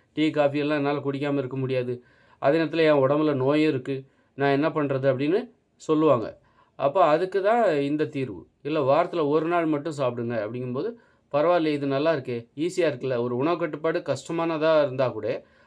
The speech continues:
அதை கடைபிடிக்கிறதுக்கு இப்படி ஒரு தீர்வு இருக்கு அப்படிங்கும்போது, அதை யாருமே வந்து, அ, பின்பற்றுறது, "அப்ப நானும் உணவு கட்டுப்பாட்டை கடைபிடிக்கிறேன்"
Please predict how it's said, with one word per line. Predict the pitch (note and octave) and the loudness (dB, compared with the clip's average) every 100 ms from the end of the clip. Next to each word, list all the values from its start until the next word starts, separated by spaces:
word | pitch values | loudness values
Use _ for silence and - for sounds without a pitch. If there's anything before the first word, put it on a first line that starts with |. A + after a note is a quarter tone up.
| - | -2
அதை | D3+ F3+ | 0 2
கடைபிடிக்கிறதுக்கு | D3+ F3+ F#3 F3+ F3 F3 | 4 2 2 0 -2 0
இப்படி | F#3+ D3 F#3+ F#3+ | 0 2 2 4
ஒரு | F3+ C#3 | 4 2
தீர்வு | F3 E3 | 0 2
இருக்கு | D#3 B2+ D3 B2 - _ _ _ _ | 0 -4 -4 -4 -6 _ _ _ _
அப்படிங்கும்போது, | C#3 C#3+ D#3+ D#3 F3 | -4 -2 0 0 2
அதை | G#3 F#3 E3 | 2 2 4
யாருமே | D3 D#3 D#3 F3 | 2 2 0 -2
வந்து, | D#3+ D3 B3 - _ _ _ _ D3+ | -2 -4 -6 -10 _ _ _ _ 0
அ, | D3 C#3 | 2 2
பின்பற்றுறது, | E3+ F3+ F3+ D#3 | -2 -2 -2 -2
"அப்ப | C#3+ C#3 | -2 -2
நானும் | C#3 C#3+ F3 | -2 0 2
உணவு | D#3 D3+ D3 | 2 0 -2
கட்டுப்பாட்டை | C3 C3 C3 A#2+ | -4 -4 -4 -2
கடைபிடிக்கிறேன்" | A#2+ A2+ G#2+ G#2+ | -4 -6 -8 -10